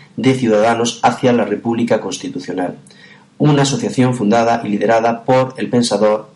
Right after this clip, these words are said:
Antonio García Trevijano, cuyos libros utilizaremos en estas exposiciones para apoyarnos y explicar las ideas de la democracia formal.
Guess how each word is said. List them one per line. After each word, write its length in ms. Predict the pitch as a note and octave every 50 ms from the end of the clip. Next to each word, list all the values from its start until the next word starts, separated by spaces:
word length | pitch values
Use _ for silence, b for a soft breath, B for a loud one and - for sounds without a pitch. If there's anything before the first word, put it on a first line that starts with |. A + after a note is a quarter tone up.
| _ -
Antonio 400 | - - G2+ G2+ B2 A#2+ A#2+ A#2
García 320 | G#2 G2 - - A2 G#2 -
Trevijano, 580 | G#2 G#2 F#2+ F2+ - G#2+ G#2 G2+ G#2 G#2 B B B B
cuyos 320 | - D3 C3+ B2+ A#2+ -
libros 340 | A#2+ B2+ B2+ A#2 A#2+ A#2 -
utilizaremos 880 | A#2+ - A#2+ G2+ G2 G2+ - A2 A2 B2+ C3 A#2+ A2+ G#2+ - - - _ _ _ _
en 140 | - A#2 C#3+
estas 420 | D3 D3 D3 - - - - -
exposiciones 960 | - - - - D#3+ D3 D3 C3 - - B2+ A#2+ - A#2+ A#2+ - - - - _ -
para 160 | - A2+ A2
apoyarnos 600 | - - G#2+ A#2 C#3 C#3+ C#3 C3 B2 B2 B2 -
y 40 | G#2+
explicar 560 | - - - G#2 G2+ - B2+ B2 C3 - - -
las 200 | A2 G#2 - A2
ideas 440 | G#2+ A#2+ B2 A#2+ A#2+ A#2+ A2+ G#2
de 100 | G#2+ G#2
la 60 | G2+ F#2+
democracia 680 | G2 F#2 F#2 - A2 G#2+ A#2+ A#2 - B2+ B2+ B2 -
formal. 680 | - - - F2 F2+ F2+ F2 F2 F2 E2+ E2+ E2 D#2